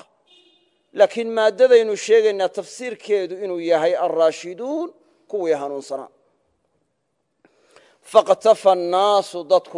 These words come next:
waxay raaceen, "aathaarahum," raadadkoodii bay raaceen. Oo khulafadii bay ku daydeen.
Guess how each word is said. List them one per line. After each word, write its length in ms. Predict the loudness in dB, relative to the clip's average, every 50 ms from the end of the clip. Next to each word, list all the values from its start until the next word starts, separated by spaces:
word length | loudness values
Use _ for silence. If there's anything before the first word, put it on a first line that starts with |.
| -2
waxay 280 | -2 -2 0 0 -2 -2 -2
raaceen, 640 | -2 0 2 2 2 2 2 0 0 0 0 -2 -4 -6 -10 _ -4
"aathaarahum," 960 | -2 0 2 2 0 0 -2 0 2 4 6 6 6 6 4 2 2 -2 -6 -6
raadadkoodii 640 | -2 2 2 4 4 4 2 0 0 -4 -8 -6 -4
bay 120 | -2 -2 -2
raaceen. 340 | -2 -2 -4 -4 -6 -10 -12 _ _ _ _ _ _ _ _ _ _ _ _ _ _ _ _ _ _ _ _ _ _ _ _ _ _ _ _ _ _ _ _ _ _ _ _ _ _ _ _ _ _ _ 0
Oo 120 | 2 2 2
khulafadii 680 | 0 0 0 2 4 2 2 0 0 0 0 0 -2 -2
bay 160 | -2 -4 -4
ku 200 | -6 -10 -16 -10
daydeen. 500 | -4 -2 -2 -2 -2 -4 -4 -6 -6